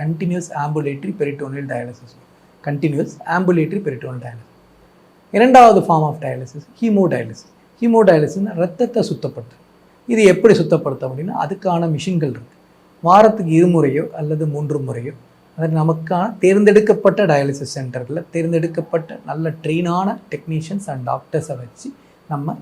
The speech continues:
ரத்தத்தை ஃபிஸ்டுலா மூலமோ, இல்ல கத்தீட்டர் கழுத்துலையோ, தொடையிலையோ போட்டு டியூப் மூலமோ ரத்தத்தை வெளியில எடுத்து, அதை நம்ம அல்ட்ரா ஃபில்ட்ரேஷன், டிஃப்யூஷன், சென்ட்ரிஃபி-, இது டிஃப்யூஷன் என்ற முறைகள்ல வந்து நம்ம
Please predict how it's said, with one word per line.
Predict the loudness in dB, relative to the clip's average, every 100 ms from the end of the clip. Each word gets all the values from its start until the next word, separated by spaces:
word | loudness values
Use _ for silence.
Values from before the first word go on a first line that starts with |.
| -8
ரத்தத்தை | -8 -8 -10 -10 -14 -14 _ _
ஃபிஸ்டுலா | -14 0 4
மூலமோ, | 4 4 -2 -4 -8 -10
இல்ல | -10 -6
கத்தீட்டர் | -6 -4 -6 -8 -10
கழுத்துலையோ, | -10 -8 -6 -4 -6 -8
தொடையிலையோ | -8 -6 -4 -6
போட்டு | -8 -10 -12 -14 _
டியூப் | -4 -4 -4
மூலமோ | -10 -10 -14 -20 _ _ _
ரத்தத்தை | -8 -4 -4 0 0
வெளியில | 0 -4 -4
எடுத்து, | -6 -12 _ _ _ _ -6
அதை | 0 2
நம்ம | 2 -2 -6 -12 _ _ _
அல்ட்ரா | -8 0 0 0
ஃபில்ட்ரேஷன், | -6 -8 -10 -10 -8
டிஃப்யூஷன், | -8 -6 -8 -8 -12 -10
சென்ட்ரிஃபி-, | -8 -8 -10 -12 -18 -14
இது | -12 -12 -16 -20 -18 -12
டிஃப்யூஷன் | -6 -4 -6 -8
என்ற | -8 -8
முறைகள்ல | -2 0 2 0
வந்து | -6 -8 -10 -6
நம்ம | -4 -4 -8